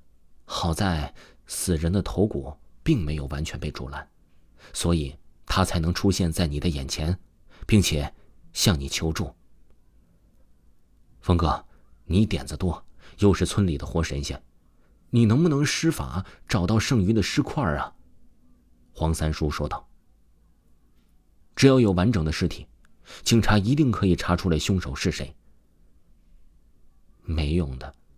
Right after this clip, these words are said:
凶手早就把分解尸体的尸块儿丢进大海里面了。”王峰缓缓地说道。“不过，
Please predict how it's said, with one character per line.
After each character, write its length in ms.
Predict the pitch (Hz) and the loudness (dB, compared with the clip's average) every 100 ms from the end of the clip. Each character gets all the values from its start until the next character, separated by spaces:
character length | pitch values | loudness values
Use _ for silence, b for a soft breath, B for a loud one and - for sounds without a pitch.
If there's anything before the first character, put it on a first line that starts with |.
| _ _ b b | _ _ b b
凶 280 | - 156 156 | 0 4 4
手 160 | 120 123 | 4 4
早 220 | 80 78 | 2 2
就 120 | 107 | 2
把 160 | 87 76 | 2 0
分 240 | - 110 | 2 0
解 160 | 87 76 | 2 -2
尸 240 | - 107 | 0 -2
体 140 | - | 0
的 100 | 73 | -4
尸 200 | 76 - | -2 0
块 180 | 101 101 | 0 0
儿 160 | 71 71 b b b | -4 -6 b b b
丢 160 | - 110 | 4 4
进 140 | 101 | 4
大 160 | 92 87 | 2 0
海 160 | - | 0
里 160 | 78 73 | -4 -4
面 100 | 67 | -8
了。” 140 | - - _ - - - - - - b b | -12 -16 _ -20 -20 -20 -20 -20 -20 b b
王 160 | 85 90 | 2 2
峰 160 | 95 | 2
缓 240 | 90 78 95 | 0 0 0
缓 180 | 69 | -2
地 80 | 67 | -6
说 160 | 71 78 | -4 -4
道。 220 | - - _ _ - _ _ _ _ _ _ _ _ - | -4 -10 _ _ -20 _ _ _ _ _ _ _ _ -2
“不 120 | 101 | 2
过， 440 | 107 87 71 - | 4 4 2 -4